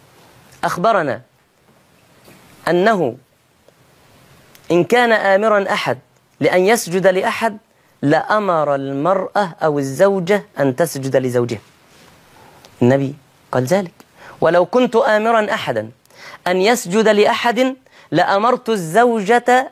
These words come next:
أن تسجد لزوجها لعظم حقه عليها". إذا المسألة خطيرة. النبي محمد بيقول: "لو أنا هأمر حد يسجد لحد لأمرت الزوجة أنها تسجد للزوج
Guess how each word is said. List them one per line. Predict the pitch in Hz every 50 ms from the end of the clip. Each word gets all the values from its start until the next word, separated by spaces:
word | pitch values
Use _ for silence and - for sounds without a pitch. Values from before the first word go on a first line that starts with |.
| _ -
أن | 185 196 190 180 170 -
تسجد | 214 226 - - 170 160 156 214 196 190
لزوجها | 185 185 202 175 180 170 160 147 160 123 - _ _ _ _ _ _ _ _ _ _ _ _ _ - - - - - - - - - - _ -
لعظم | 127 131 139 170 160 156 139 135
حقه | 131 - 151 - - 139 117 120
عليها". | 113 113 113 110 104 95 - _ _ _ _ _ _ _ _ _ _ - - 131
إذا | 120 117
المسألة | 113 117 117 - 139 135
خطيرة. | 120 110 113 - 147 135 110 98 110 - -
النبي | 117 117 135 131 123
محمد | 117 - - 143 131 117
بيقول: | 113 120 143 131
"لو | 123 117
أنا | - 143 139 127 151
هأمر | - - 131 117
حد | - - 151 143 123
يسجد | 120 127 127 143 139 127 127 131 127 120
لحد | 127 - - 175 170 170 _ - - _ _ _ _ _ _ _ _ _ _ _ _ -
لأمرت | - - - 127 135 160 - - -
الزوجة | 127 120 117 131 151 143 127
أنها | 127 135 147
تسجد | 127 - 151 135 123 123 117
للزوج | 117 113 107 107 110 101 -